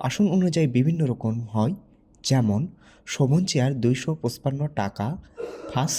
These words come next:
সিট তিনশো একানব্বই টাকা, স্নিগ্ধা চারশো তিরাশি টাকা, এসি সিট পাঁচশো একাশি টাকা, ফার্স্ট বাথ পাঁচশো একাশি টাকা, এসি বাথ আটশো ঊনসত্তর টাকা।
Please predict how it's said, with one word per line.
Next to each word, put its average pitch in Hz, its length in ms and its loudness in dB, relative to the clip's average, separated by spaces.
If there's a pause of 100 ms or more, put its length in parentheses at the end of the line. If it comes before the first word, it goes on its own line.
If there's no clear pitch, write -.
সিট 143 240 2 (240)
তিনশো 143 340 -2 (160)
একানব্বই 117 480 0 (120)
টাকা, 101 240 -4 (720)
স্নিগ্ধা 180 520 0 (180)
চারশো 135 380 -2
তিরাশি 127 540 0 (160)
টাকা, 101 280 -4 (600)
এসি 214 300 2
সিট 202 180 2 (200)
পাঁচশো 139 440 -2 (260)
একাশি 131 380 -2 (140)
টাকা, 101 240 -2 (640)
ফার্স্ট 170 280 -4 (140)
বাথ 117 220 0 (180)
পাঁচশো 131 320 -2 (200)
একাশি 120 420 -2 (100)
টাকা, 104 260 -4 (600)
এসি 151 260 0
বাথ 180 240 2 (540)
আটশো - 300 -4 (140)
ঊনসত্তর 147 680 0 (160)
টাকা। 98 280 -4